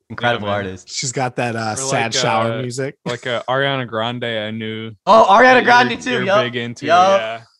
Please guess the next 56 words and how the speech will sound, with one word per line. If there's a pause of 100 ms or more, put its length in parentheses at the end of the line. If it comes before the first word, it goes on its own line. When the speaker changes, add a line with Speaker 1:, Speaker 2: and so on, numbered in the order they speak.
(140)
Speaker 1:
Yup,
yup.
Her
too.
How,
how,
how
could
I
forget?
I
feel
so
rude. (220)
Speaker 2:
Oh,
Speaker 1:
Yeah,
no,
Speaker 2:
yeah,
Speaker 1:
I
Speaker 2:
man.
Speaker 1:
love
Ariana. (360)
Ari. (880)
You
guys
ever
watch,
uh,
her,
um, (420)
her
thing
with
Domi
and
J
D
Beck?
Speaker 2:
Yes,
Speaker 3:
Yes.
Speaker 2:
dude.
Speaker 1:
Thundercat?
Speaker 2:
And
Thundercat
Speaker 1:
That
was
Speaker 3:
Oh
my
Speaker 1:
cool.
Speaker 3:
gosh.
Speaker 2:
So
cool.
Speaker 3:
It
slaps.
Speaker 1:
That's, (420)
yep.